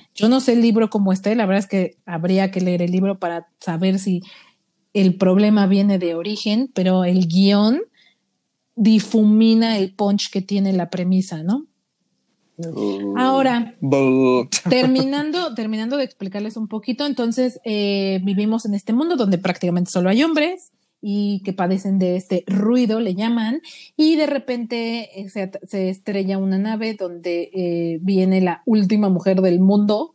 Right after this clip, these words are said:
Speaker 1: por lo menos de este planeta en el que estamos, que es el
Speaker 2: Ujú.
Speaker 1: personaje interpretado por Ray-, Daisy Riddle, que se llama Viola,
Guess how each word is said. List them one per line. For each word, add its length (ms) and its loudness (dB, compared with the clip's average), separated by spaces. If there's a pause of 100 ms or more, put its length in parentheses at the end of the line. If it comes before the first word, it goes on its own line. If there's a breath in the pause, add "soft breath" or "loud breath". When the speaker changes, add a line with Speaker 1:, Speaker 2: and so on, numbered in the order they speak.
(120)
Speaker 1:
por 140 0
lo 100 2
menos 320 2
de 160 2
este 220 -4
planeta 480 -2
en 100 -2
el 140 -6
que 80 -4
estamos, 640 -8 (400 loud breath)
que 160 0
es 120 -4
el 100 2
Speaker 2:
Ujú. 100 -2
Speaker 1:
personaje 760 0
interpretado 640 -4
por 240 -4
Ray-, 320 -4
Daisy 400 -2
Riddle, 480 -2
que 180 -2
se 160 -4
llama 320 0
Viola, 560 2